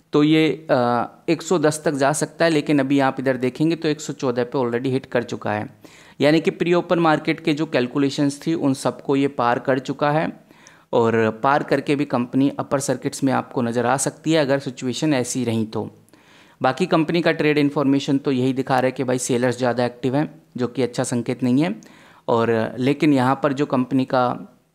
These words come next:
चार्ट है और जो ग्रोथ है वो बहुत पॉजिटिव है और लगभग टेन पॉइंट फ़ोर्टी फ़ोर परसेंट की ग्रोथ कंपनी ने इधर करी है।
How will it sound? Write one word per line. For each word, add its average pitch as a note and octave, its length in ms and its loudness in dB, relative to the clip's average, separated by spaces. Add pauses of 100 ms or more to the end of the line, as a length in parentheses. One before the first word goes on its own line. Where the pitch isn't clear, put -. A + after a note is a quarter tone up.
चार्ट C#3+ 380 0
है D3 180 2
और C3 100 0
जो A#2+ 140 -4
ग्रोथ C3 400 -2
है E3 180 0 (360)
वो C#3+ 120 2
बहुत C#3 300 0
पॉजिटिव C#3 420 -2
है D#3 60 2
और D3 80 2
लगभग B2+ 380 0
टेन C3 180 2
पॉइंट B2+ 240 -2
फ़ोर्टी A#2+ 260 -6
फ़ोर D#3+ 200 0
परसेंट B2 360 -4
की C#3 100 -8
ग्रोथ B2 220 -4 (100)
कंपनी A2+ 320 -4
ने A2+ 100 -2
इधर C3+ 140 -4
करी A2 300 -4
है। G#2 160 -6